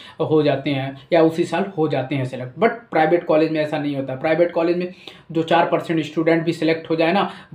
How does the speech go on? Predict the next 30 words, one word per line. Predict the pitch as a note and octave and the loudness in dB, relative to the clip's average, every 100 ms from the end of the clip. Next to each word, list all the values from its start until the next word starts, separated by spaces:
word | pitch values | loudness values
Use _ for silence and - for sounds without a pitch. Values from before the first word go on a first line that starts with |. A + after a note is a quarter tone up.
| C#3+ | -6
पूरे | E3 E3 D#3+ - E3+ | 2 2 2 -2 0
overall | D#3+ D#3+ D#3+ D#3 | 2 4 4 4
India | D#3 D#3 E3 | 4 2 2
से, | - | 2
बहुत | E3+ C3 C3 D#3+ - - | -2 -2 -2 -2 -2 -8
वो | E3+ D3+ | -4 -2
ज़्यादा | C#3+ C3+ B2 | 0 0 -2
है, | B2+ D3 | -4 -6
नहीं | C#3+ F3 | 0 2
होते | D#3+ D3 C3+ | 2 0 -2
हैं। | C3+ C3+ | -4 -2
रीज़न | E3 E3+ E3 | -2 0 2
यही | D#3 E3 | 2 0
बताया | D#3 D3+ | 0 2
कि | D3+ D#3+ | 0 0
वहाँ | D3+ D#3 - - - E3+ | 2 2 0 -10 -10 -6
in-, | E3+ | -4
environmental | - - F3+ E3 D#3+ D#3+ D#3+ E3 | -4 0 2 6 6 6 4 4
नहीं | E3 D#3+ | 4 4
create। | D#3+ D#3+ | 4 4
देखो, | E3 E3 F3 | 4 4 4
एमएनआईटी | E3 E3 E3 D#3+ E3 E3+ | 4 4 4 4 4 2
Allahabad, | D#3+ D#3 E3+ D#3+ D#3+ | 2 4 4 4 4
एमएनआईटी | D#3 D#3 D#3+ D#3+ D#3+ | 2 2 2 2 2
Allahabad, | D#3+ D#3+ D#3 D#3 D3+ | 4 4 4 4 2
Jaipur, | D3+ D#3+ D#3 D#3 D#3 | 2 2 2 0 2
एमएनआईटी | D3+ D#3 D#3 D3+ E3 | 2 2 0 2 0
Jaipur, | D#3+ D#3 D#3+ D#3+ C#3+ - - - | 2 0 0 -6 -6 -16 -20 -14
बहुत | G#3 B3+ A#3 C4 C4 | 0 4 6 4 2
सारे | G#3+ G#3 G3 | 2 2 2